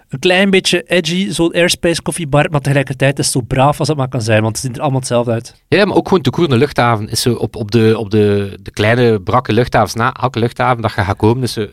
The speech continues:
Speaker 2: ja, oké, ik snap dit concept.
Speaker 1: Ja.
Speaker 2: Dus helder, en dus inderdaad zo, dat begint
Speaker 1: Ik
Speaker 2: zich
Speaker 1: weet
Speaker 2: ook
Speaker 1: waaraan het elkaar verwachten.
Speaker 2: dat begint zich ook naar koffie, maar ik moet zeggen dat ik mij ook schuldig aan maak dat je zo, ja, ergens,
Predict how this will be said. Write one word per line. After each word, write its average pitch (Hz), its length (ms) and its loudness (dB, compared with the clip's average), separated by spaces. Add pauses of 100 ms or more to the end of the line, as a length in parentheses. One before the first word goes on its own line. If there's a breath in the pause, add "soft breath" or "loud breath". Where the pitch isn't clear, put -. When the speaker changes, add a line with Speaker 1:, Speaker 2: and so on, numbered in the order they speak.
(120)
Speaker 2:
ja, 156 80 -6
oké, 175 160 -4
ik - 200 -4
snap 131 180 0
dit 127 140 2
concept. 120 440 -2
Speaker 1:
Ja. 135 120 2
Speaker 2:
Dus 113 140 -6
helder, 113 300 0
en 117 120 0
dus 117 120 2
inderdaad 113 340 0
zo, 131 140 0
dat 117 120 0
begint 107 180 -2
Speaker 1:
Ik 139 60 0
Speaker 2:
zich - 80 -4
Speaker 1:
weet - 100 4
Speaker 2:
ook 131 60 4
Speaker 1:
waaraan 143 180 2
het 147 100 -2
elkaar 131 200 0
verwachten. 131 400 -2
Speaker 2:
dat 117 120 0
begint 120 240 0
zich - 140 -10
ook 120 220 0
naar 113 220 0
koffie, 127 240 -2
maar 127 120 -4
ik 113 60 -8
moet 104 120 -4
zeggen 156 180 0
dat 131 100 -2
ik 110 60 -10
mij 117 160 0
ook 135 120 -4
schuldig 151 300 -2
aan 143 100 0
maak 139 200 -2
dat 123 80 4
je 117 60 2
zo, 117 240 2 (1200 soft breath)
ja, 123 320 0
ergens, - 560 -4